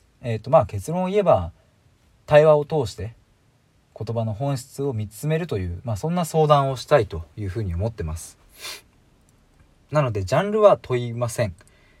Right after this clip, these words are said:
えーと、心の領域全般、何でもOKですし、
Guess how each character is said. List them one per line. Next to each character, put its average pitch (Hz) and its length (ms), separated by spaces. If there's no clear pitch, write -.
え 110 120
ー 98 40
と、 95 340
心 123 340
の 120 120
領 123 200
域 117 160
全 127 280
般、 131 380
何 120 160
で 147 80
も 147 280
OK 104 200
で 95 100
す 90 140
し、 95 420